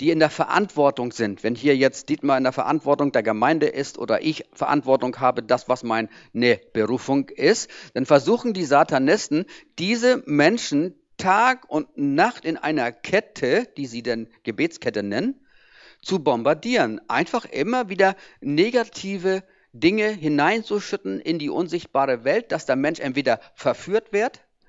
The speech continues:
indem er irgendwelche Dinge gegen Gottes Wort sagt, oder sie dürfen Worte verwenden. Wenn wir in der Autorität schon stehen, würden dann aber Worte verwenden,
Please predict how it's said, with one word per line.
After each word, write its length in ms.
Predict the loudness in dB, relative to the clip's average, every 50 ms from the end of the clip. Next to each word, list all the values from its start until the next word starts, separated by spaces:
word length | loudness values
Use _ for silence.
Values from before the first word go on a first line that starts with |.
| _ -8
indem 260 | -6 -4 -2 0 0
er 80 | 0 0
irgendwelche 400 | -2 -2 -2 -2 -4 -4 -6 -8
Dinge 280 | -6 -4 -2 -2 -2
gegen 240 | -2 -4 -4 -4 -2
Gottes 340 | -2 -4 -4 -4 -8 -8 -4
Wort 240 | -2 -2 -2 -2 0
sagt, 340 | 0 0 0 0 -4 -12 _ _ -20 -20 -20 -20 -20 _ _
oder 340 | 0 2 2 4 4 2 2
sie 280 | 0 -4 -8 -10 -6 2
dürfen 580 | 6 6 8 8 6 4 4 2 2 2 2 -2 -10 -18 _ -20
Worte 840 | -10 -2 2 4 4 4 4 2 -2 -4 -4 -2 0 0 -2 -2 _ -18 _ _
verwenden. 1120 | -12 -4 -2 0 0 0 -2 0 2 2 2 2 2 -2 0 2 2 2 2 0 -6 -10 -14 _ _ -20 -20 -8 _
Wenn 280 | -2 0 0 -2 -4 -6
wir 280 | -2 0 2 2 2 0 -4 -20 -20 -20 -12
in 160 | -8 -4 0 2
der 180 | 2 2 4
Autorität 680 | 2 2 2 0 -4 -6 -6 -6 2 4 4 4 4 2
schon 220 | -2 0 0 0 0
stehen, 560 | -2 -6 -6 -2 2 4 4 4 4 2 -2 -8 -14 -20 -20 -20 -16
würden 480 | -4 4 8 10 10 10 10 6 2
dann 160 | 4 4 4 4
aber 380 | 4 4 4 4 2 2 2
Worte 420 | 4 4 4 4 2 0 -2 -4 -4
verwenden, 800 | -2 0 0 0 2 2 2 2 2 2 2 2 2 2 0